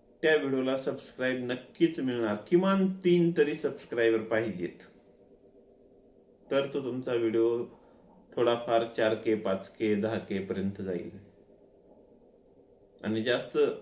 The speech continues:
भेटले तर खूप व्हायरल होईल. असे कंटेंट बनवा आणि आपलं चॅनल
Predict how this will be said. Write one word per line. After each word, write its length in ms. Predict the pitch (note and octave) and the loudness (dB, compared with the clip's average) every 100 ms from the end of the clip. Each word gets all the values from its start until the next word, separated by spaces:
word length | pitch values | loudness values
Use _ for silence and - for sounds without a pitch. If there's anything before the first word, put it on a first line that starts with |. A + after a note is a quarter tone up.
| - - - | -12 -20 -4
भेटले 380 | A#2+ A#2+ C3+ C3+ | -2 0 -2 -2
तर 140 | C3+ | 0
खूप 240 | F3 E3+ D#3+ | 0 0 0
व्हायरल 360 | B2+ B2 A2 | 0 2 2
होईल. 240 | G#2+ F#2 F#2 - - - - - _ _ _ _ _ _ _ _ _ - - | 0 -4 -6 -12 -20 -20 -20 -20 _ _ _ _ _ _ _ _ _ -20 -8
असे 180 | A#2 B2+ | -6 -4
कंटेंट 380 | A#2+ B2 B2 A#2+ | -4 -2 -4 -4
बनवा 300 | A2+ A#2 A#2 C#3+ - - - _ _ _ - _ - _ _ _ _ _ _ - _ _ _ _ _ _ _ _ - - _ _ - - | -4 -4 -6 -8 -16 -20 -20 _ _ _ -20 _ -20 _ _ _ _ _ _ -20 _ _ _ _ _ _ _ _ -20 -20 _ _ -20 -6
आणि 240 | G#2+ A2 B2 - - _ - | -2 -2 -4 -12 -20 _ -10
आपलं 280 | A2 A2+ G#2 | -6 -4 -4
चॅनल 400 | A#2 A2+ A2+ | -2 -4 -4